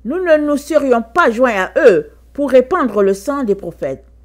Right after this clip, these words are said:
Vous témoignez ainsi contre vous-même que vous êtes les fils de ceux qui ont tué les prophètes. Comblez donc la mesure de vos pères. Serpents, race de vipères, comment échapperiez-vous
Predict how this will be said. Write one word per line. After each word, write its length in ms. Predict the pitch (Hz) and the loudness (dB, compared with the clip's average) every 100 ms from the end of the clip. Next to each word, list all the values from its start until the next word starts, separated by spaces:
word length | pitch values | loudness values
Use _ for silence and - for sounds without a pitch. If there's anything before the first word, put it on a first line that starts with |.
| - _ _ _ _ - | -20 _ _ _ _ -14
Vous 200 | 185 254 | -8 -8
témoignez 680 | - 359 349 370 370 359 269 | -2 -2 0 -4 -2 -4 -2
ainsi 380 | 269 - 349 | -4 -4 -6
contre 360 | - 269 226 190 | -4 -4 -2 -4
vous-même 760 | 180 262 330 320 285 185 151 147 _ _ - | -2 -2 0 0 -2 -2 -4 -8 _ _ -8
que 80 | - | -4
vous 280 | 262 226 208 | -2 -2 0
êtes 420 | 240 170 165 - - _ 202 | 2 2 0 -4 -16 _ -6
les 160 | 226 | -4
fils 340 | 226 - 403 202 | -4 -4 -4 -4
de 100 | 196 | -8
ceux 260 | - 302 | -6 -10
qui 280 | - - - - | -10 -14 -14 -6
ont 300 | 277 277 269 | -2 0 -2
tué 320 | 269 226 262 | -6 -6 -2
les 100 | 196 | -2
prophètes. 560 | 185 165 180 139 - 123 - - - _ _ - - | -2 -6 -6 -8 -10 -20 -20 -20 -20 _ _ -20 -14
Comblez 560 | - 427 466 330 294 285 | -2 0 0 -2 0 0
donc 260 | 202 269 240 | 0 0 2
la 140 | 196 | 2
mesure 540 | 196 190 180 214 180 | 0 -4 -4 -2 -2
de 100 | 175 | -2
vos 180 | 170 175 | -4 -4
pères. 540 | 170 180 151 131 117 - _ - - - - - | -6 -8 -10 -10 -16 -20 _ -20 -20 -20 -20 -20
Serpents, 680 | - 359 320 - 262 156 156 - _ _ _ - - | -8 -4 -4 -2 -2 -2 -6 -18 _ _ _ -18 -6
race 280 | - 330 269 | 0 0 0
de 80 | |
vipères, 600 | 285 277 - 233 160 139 - _ _ _ _ _ | -4 -4 2 2 2 -2 -12 _ _ _ _ _
comment 140 | 415 453 494 453 330 | 0 2 2 0 -2
échapperiez-vous 1400 | 311 277 262 226 220 196 175 180 302 202 175 170 175 | -4 -6 -2 -2 -2 0 -2 -2 -2 2 2 2 0